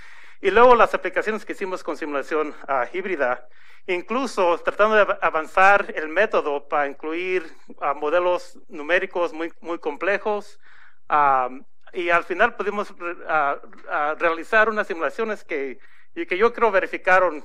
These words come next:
que simulación híbrida puede ser muy útil, puede, puede ser, ah, dar, dar datos muy razonables en términos de, de, de simulaciones. Y luego ya de-, dependiendo del tiempo,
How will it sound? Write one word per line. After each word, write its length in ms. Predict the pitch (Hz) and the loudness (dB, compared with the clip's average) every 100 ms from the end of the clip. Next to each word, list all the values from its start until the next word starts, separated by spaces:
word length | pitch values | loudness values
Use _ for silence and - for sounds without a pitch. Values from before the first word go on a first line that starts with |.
| - | -6
que 360 | 156 151 143 - | -4 -4 -8 -10
simulación 400 | 156 160 160 196 | -6 -6 -4 -8
híbrida 380 | 190 185 185 175 - - | -4 0 0 0 -4 -2
puede 180 | 175 | -2
ser 260 | 165 165 160 | 0 -2 -2
muy 200 | 175 175 | -4 -4
útil, 280 | 180 180 160 | -6 -8 -6
puede, 260 | 160 160 165 | -2 -2 -4
puede 300 | 160 151 151 - - - - 110 | -6 -6 -10 -14 -16 -16 -16 -16
ser, 300 | - 156 147 - - - - - | -6 -4 -4 -6 -14 -14 -10 2
ah, 360 | 139 135 131 113 - 156 | 4 4 2 -2 -12 -2
dar, 340 | 160 160 - | 0 0 0
dar 160 | 165 151 | 2 2
datos 240 | 156 151 | 0 -2
muy 140 | 151 170 | -2 0
razonables 760 | 165 143 147 151 151 147 - 131 | 0 2 2 2 -2 -4 -6 -12
en 140 | 127 | -8
términos 380 | 151 147 147 135 | -6 -4 -4 -4
de, 280 | 127 113 - - - - - | -4 -6 -10 -14 -14 -14 -8
de, 200 | 135 127 | -4 -4
de 140 | 127 127 | -6 -8
simulaciones. 640 | 139 131 123 160 123 - - - - - - - - - | -6 -6 -4 -4 -6 -10 -14 -16 -16 -16 -16 -16 -14 -4
Y 80 | 160 | 6
luego 220 | 247 240 | 10 10
ya 120 | 214 | 8
de-, 300 | 202 170 175 | 6 0 -4
dependiendo 480 | 175 165 160 196 202 | -2 0 2 2 2
del 160 | 156 135 | 0 2
tiempo, 500 | 185 185 190 185 | 0 0 -2 -2